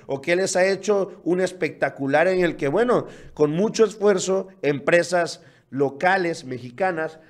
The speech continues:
hacen, diría, para poder salir adelante y que vengan estas damas, estas chicas, por no decirles de otra forma,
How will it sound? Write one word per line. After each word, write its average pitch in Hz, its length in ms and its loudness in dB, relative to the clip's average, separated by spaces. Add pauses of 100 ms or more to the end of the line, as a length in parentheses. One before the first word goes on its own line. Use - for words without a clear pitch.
(180)
hacen, 196 340 0
diría, 180 360 0
para 165 240 0
poder 208 320 2
salir 226 280 -4
adelante 214 500 0
y 180 40 -4
que 165 160 -4
vengan 208 300 0
estas 196 480 0
damas, 165 400 0
estas 160 240 -4
chicas, 180 420 -4
por 135 180 -4
no 151 140 2
decirles 160 440 2
de 156 40 2
otra 151 260 0
forma, 156 460 0